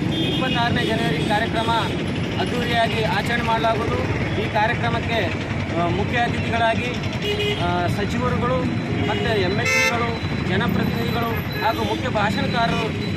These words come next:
ಇವರಿಗೆ ಒಳ್ಳೊಳ್ಳೆ ಭಾಷಣಕಾರರಿಗೆ ಆಹ್ವಾನ ಮಾಡ್ತಾ ಇದ್ದೀವಿ.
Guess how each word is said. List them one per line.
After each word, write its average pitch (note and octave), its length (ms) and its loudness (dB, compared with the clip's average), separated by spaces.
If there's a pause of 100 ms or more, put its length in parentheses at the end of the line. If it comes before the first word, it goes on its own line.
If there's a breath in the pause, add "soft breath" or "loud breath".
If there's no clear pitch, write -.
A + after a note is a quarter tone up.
(100)
ಇವರಿಗೆ G#3 280 0
ಒಳ್ಳೊಳ್ಳೆ A#3+ 320 2
ಭಾಷಣಕಾರರಿಗೆ A3+ 800 0 (340)
ಆಹ್ವಾನ A3 280 0
ಮಾಡ್ತಾ A3+ 340 0
ಇದ್ದೀವಿ. A3+ 380 -2